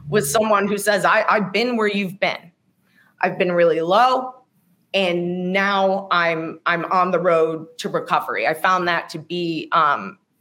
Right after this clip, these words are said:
exceptionally powerful. And, and again, something that you can do in any city you live in. Um, not sure with internet addiction as much as maybe A A meetings, but I'm sure they will get to the point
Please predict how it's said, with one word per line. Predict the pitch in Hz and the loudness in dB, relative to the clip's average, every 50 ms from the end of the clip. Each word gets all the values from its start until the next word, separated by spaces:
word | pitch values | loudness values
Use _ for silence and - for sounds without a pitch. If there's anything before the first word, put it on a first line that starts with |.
| - | -4
exceptionally | 214 202 - - 269 254 254 - - 233 220 208 202 190 | -4 -2 -2 0 0 0 0 -2 -4 -2 -2 -2 -2 -2
powerful. | 196 - 175 175 170 160 160 165 - - 165 160 160 160 160 151 - - - | -2 -2 0 2 2 2 0 -2 -2 -2 0 0 2 2 2 0 -2 -4 -4
And, | 170 170 165 160 143 - - - | -4 -4 -4 -6 -8 -8 -6 -4
and | 185 180 | -2 -2
again, | 175 175 190 185 170 156 143 | -2 0 -2 -2 -2 -4 -6
something | 147 - - 175 170 170 - 180 175 170 165 160 160 - _ _ _ _ _ _ _ | -6 -4 -4 -4 -4 -2 -4 -4 -4 -4 -4 -6 -8 -12 _ _ _ _ _ _ _
that | 185 180 - - | -2 -2 -2 -2
you | 196 190 | -4 -4
can | 196 208 190 | -2 -2 -2
do | 190 208 202 202 | -2 -2 -2 -2
in | 202 202 196 | -2 0 0
any | 190 196 185 180 | 0 -2 -2 -4
city | 185 - - 208 202 185 196 | -6 -6 -4 -4 -2 -2 -2
you | 190 196 190 180 | -4 -4 -4 -2
live | 190 196 180 180 175 | 0 0 0 0 0
in. | 190 180 175 175 175 180 180 185 185 - _ _ - _ _ - | -2 -2 -2 -2 -2 -4 -4 -6 -8 -12 _ _ -20 _ _ 0
Um, | 175 175 165 165 170 165 165 - _ _ _ _ _ _ _ _ _ _ - | 2 2 2 2 0 -2 -6 -8 _ _ _ _ _ _ _ _ _ _ -4
not | 165 170 160 - - | -2 0 0 0 -2
sure | - - 196 180 160 | -2 0 0 0 2
with | 170 170 160 | 2 0 -2
internet | 175 165 165 170 170 170 160 170 | 0 0 0 0 0 0 0 -2
addiction | 165 165 180 165 - - - 165 165 170 | -2 -2 -2 -4 -4 -4 -6 -4 -4 -4
as | 156 156 | -6 -4
much | - 175 160 160 165 170 | -4 -4 -4 -2 -4 -6
as | 170 170 | -8 -6
maybe | 170 165 165 170 160 156 - - | -4 -4 -4 -4 -6 -10 -6 -2
A | 208 208 202 214 240 277 | -2 0 0 0 0 -2
A | |
meetings, | 226 190 160 170 165 175 196 226 285 269 - - - _ - - _ _ _ | -2 -4 -4 -4 -4 -4 -6 -6 -8 -10 -12 -14 -16 _ -20 -20 _ _ _
but | 208 190 - - | 0 2 2 2
I'm | 202 190 175 | 2 0 0
sure | 175 - - - - 294 320 285 233 262 254 - - _ _ _ _ _ _ _ _ - | -2 -4 -4 -2 0 2 4 4 2 0 -4 -8 -14 _ _ _ _ _ _ _ _ 0
they | 214 208 | 0 2
will | 196 196 202 | 2 2 2
get | 190 208 226 233 175 - - - - - _ _ _ _ _ | 4 4 4 2 2 -2 -4 -8 -16 -20 _ _ _ _ _
to | - - 214 | -4 -2 -2
the | 196 | -2
point | 185 - 190 175 156 147 147 - | -2 -2 -2 -2 -2 -2 -4 -6